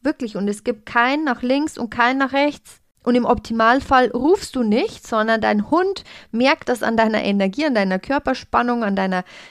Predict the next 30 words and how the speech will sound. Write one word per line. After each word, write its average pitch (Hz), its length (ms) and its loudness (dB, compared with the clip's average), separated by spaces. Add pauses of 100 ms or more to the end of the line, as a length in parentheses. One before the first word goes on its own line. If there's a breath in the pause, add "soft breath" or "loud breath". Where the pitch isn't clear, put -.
(120 loud breath)
Körpersprache, 220 1000 0
dass 180 220 -4
er 185 100 -2
jetzt 180 300 -6
da 165 80 -4
nicht 190 440 -4 (140)
nach 214 160 -6
vorn 180 380 -4
zu 180 120 -14
gehen 165 320 -10
hat. 170 240 -10
Und 185 120 -4
im 185 100 -4
Optimalfall 220 1000 0 (360 loud breath)
dreht 233 260 0
er 285 100 4
sich - 260 -8
zu 220 120 -8
dir 185 240 0
um 185 260 -2
und 180 200 -8
sagt, 180 340 -4
„Oh, 330 360 -2 (260)
sollte 262 360 0
ich - 100 -8
mal 208 240 2
nachfragen, 247 1160 0
darf 190 280 0
ich 311 160 -6
überhaupt?“ 240 840 -2